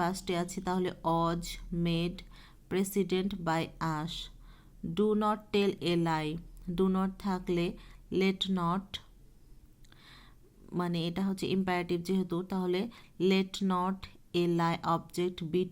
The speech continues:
told। The cat chased the mouse, mouse object, তাহলে the mouse was chased by the cat। Who wrote the speech, who থাকলে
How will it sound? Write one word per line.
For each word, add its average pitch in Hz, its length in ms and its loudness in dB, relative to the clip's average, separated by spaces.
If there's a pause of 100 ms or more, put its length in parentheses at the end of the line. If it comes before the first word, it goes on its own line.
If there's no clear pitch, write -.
told। 160 280 4 (680)
The 175 120 4 (200)
cat 190 320 2 (320)
chased 196 440 0 (180)
the 165 120 2 (180)
mouse, 160 420 -2 (680)
mouse 185 340 4 (240)
object, 170 440 -2 (120)
তাহলে 165 200 0 (100)
the 165 100 0 (140)
mouse 180 380 0 (180)
was 170 260 2 (120)
chased 180 380 -2 (140)
by 165 140 0 (120)
the 165 80 -2 (120)
cat। 160 280 -2 (800)
Who 220 140 0 (160)
wrote 196 320 4 (140)
the 170 100 2 (180)
speech, 175 500 -2 (240)
who 185 140 -6 (160)
থাকলে 190 320 0